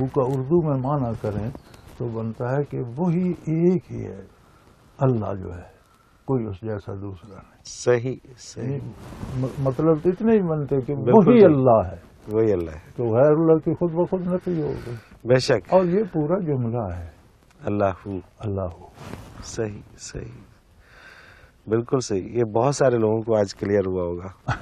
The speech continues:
Speaker 2: बहुत सारे लोगों को। <laughs> अ, वसीम खालिद हैं शेखुपुरा से, अगर किसी मुरीद में रूहानी इस्तेदाद बढ़ जाए तो क्या शेख को उसका इल्म अज खुद हो जाता है या अगले असबाक के लिए उसे शेख के पास आकर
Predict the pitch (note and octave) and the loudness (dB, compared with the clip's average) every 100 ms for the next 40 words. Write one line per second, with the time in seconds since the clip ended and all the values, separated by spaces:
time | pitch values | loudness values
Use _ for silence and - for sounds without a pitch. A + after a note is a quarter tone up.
0 | G2 G2+ G#2+ G#2+ G2 F2+ F2+ F2+ - D3+ | -2 0 2 0 0 0 -2 -6 -6 -10
1 | - - - - - - - - - - | -10 -10 -12 -14 -18 -18 -20 -18 -18 -20
2 | - - - A2+ A#2 A#2 B2 C3 C#3 F#3 | -20 -16 -2 2 4 2 2 2 4 4
3 | G3 E3+ D3 D#3+ F#3+ D#3+ C3 D3 - D3 | 2 2 4 4 4 2 2 0 0 0
4 | C#3+ C3 A#2+ A2+ C3+ C#3+ - - - D3+ | 2 2 4 4 2 -2 -4 -4 0 2
5 | F3+ G3 F3+ F#3+ D#3+ C#3+ E3 E3 E3 C#3 | 2 2 0 2 4 4 4 4 4 4
6 | A#2+ C3 D#3 D3 - B2 A2+ B2 A#2 A2+ | 4 2 4 2 4 4 6 4 2 0
7 | B2 A2 F#2 F2+ - - - _ _ C#3 | 2 2 2 0 -10 -20 -20 _ _ 0
8 | B2 D3+ D3 - C#3 C3+ - D3 C#3 D#3+ | 4 4 4 2 2 0 2 4 4 0
9 | C3 - C3+ - C#3 C#3+ C3 - B2+ B2+ | -4 0 0 2 2 2 -2 -2 0 0
10 | - D3 B2 B2 B2 A#2+ B2 B2+ B2+ C#3 | 0 0 2 2 4 4 4 2 2 -2
11 | - - - - C3 B2+ C#3 D#3 C#3 B2 | -12 -18 -12 2 6 6 6 2 2 4
12 | B2 C3+ - B2 B2+ B2 A#2 B2+ A#2 B2+ | 4 4 0 2 4 4 4 2 2 2
13 | A#2 - B2 A#2 A2+ A#2 A2+ - B2 | 2 0 0 4 4 4 2 2 0